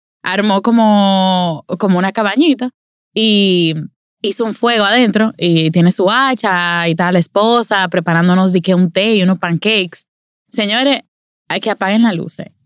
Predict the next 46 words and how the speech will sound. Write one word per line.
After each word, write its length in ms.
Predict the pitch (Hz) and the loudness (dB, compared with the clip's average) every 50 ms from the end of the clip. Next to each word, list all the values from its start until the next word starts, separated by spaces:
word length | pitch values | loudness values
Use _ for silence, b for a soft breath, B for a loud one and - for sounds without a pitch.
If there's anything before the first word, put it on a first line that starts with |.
| _ _ _ | _ _ _
Y 140 | 226 233 208 | -6 -6 -4
cuando 440 | - 226 220 214 214 208 208 - - | -4 -4 -2 -2 -2 -2 -4 -6 -6
nos 240 | - 208 208 208 196 | -4 -2 0 0 0
tapamos 500 | - 214 196 202 196 202 262 320 269 - | -2 -4 -4 -4 -4 0 0 -2 -2 -2
todas, 400 | - 196 185 180 175 175 170 - - | -2 -2 0 0 0 -2 -4 -6 -6
el, 540 | - - 180 175 175 - - - - 175 - - _ _ _ _ _ _ | -4 -4 -2 -2 -2 -4 -4 -4 -6 -8 -10 -14 _ _ _ _ _ _
pues 100 | - 214 | -4 -2
ya 60 | 220 220 | -2 0
estábamos 260 | 233 262 269 262 262 | 0 0 2 2 2
medio 180 | 254 240 240 | 4 2 2
resignadas, 420 | 233 220 - 220 196 208 208 196 185 | 0 0 -2 -2 -2 -2 -2 -2 0
era 80 | 185 | -2
de 60 | 190 185 | 0 0
que, 80 | 196 | 0
"Bueno, 180 | 202 208 208 208 | 0 0 0 -2
si 120 | 208 214 | -2 0
nos 80 | 190 180 | 0 2
van 140 | 185 202 220 | 4 2 2
a 40 | |
picar, 300 | 214 233 214 - 220 214 202 | 0 -2 -4 -2 -4 -4 -2
chulísimo, 460 | - - 214 196 220 185 196 180 175 | 0 0 2 2 4 4 4 4 4
morimos 300 | 175 175 175 170 175 185 196 | 2 2 2 2 0 0 0
en 40 | 202 | -2
el 80 | 190 | -2
Polo 200 | 185 196 185 185 | -2 -2 -2 0
Norte 360 | 180 190 196 202 185 170 190 | 0 0 -2 -2 -2 -2 -2
oyendo 220 | 180 175 170 175 175 | 0 2 2 0 0
a 40 | 170 | 0
Fefita 720 | 185 165 - 185 180 170 165 170 165 165 160 160 147 - _ - | -4 -4 0 0 0 0 0 -2 -4 -4 -6 -8 -10 -10 _ -6
y 120 | - 170 | -2 0
no 60 | 170 165 | 0 0
importa". 360 | 170 160 147 139 - - B B B B B B B | 0 0 -4 -8 -8 -12 B B B B B B B
Cuando 260 | B - 202 202 196 | B -4 -2 -2 -2
tapamos 360 | 202 208 175 196 190 202 233 254 | -2 -2 -4 -4 -4 -2 0 0
la, 420 | 277 269 262 254 240 226 208 - | 2 2 2 2 0 -2 -2 -2
las 160 | 190 208 208 196 | -2 -2 0 0
luces, 520 | 185 170 170 160 - 175 170 165 - _ _ _ _ _ _ _ _ | 0 0 -2 -2 -2 -2 -2 -2 -6 _ _ _ _ _ _ _ _
eh, 640 | 180 185 190 185 180 180 196 190 185 175 165 160 190 202 | -2 -2 0 2 2 2 2 2 2 2 0 -2 -2 -2
ahí 140 | 202 190 226 | -2 -2 -2
fue 120 | 214 247 | -2 0
que 80 | 202 269 | 0 2
vimos, 420 | 247 214 180 180 185 196 - - - | 2 2 2 2 0 0 -2 -8 -6
eh, 200 | - 180 185 190 | -4 0 0 2
las 220 | 185 185 185 180 - | 2 0 -2 -2 -4
auroras 460 | - 180 170 175 170 170 180 190 190 | -2 0 0 2 2 2 0 0 0
boreales. 600 | 190 196 190 190 175 160 156 165 180 170 - | 0 0 0 0 -2 -2 -4 -6 -8 -8 -10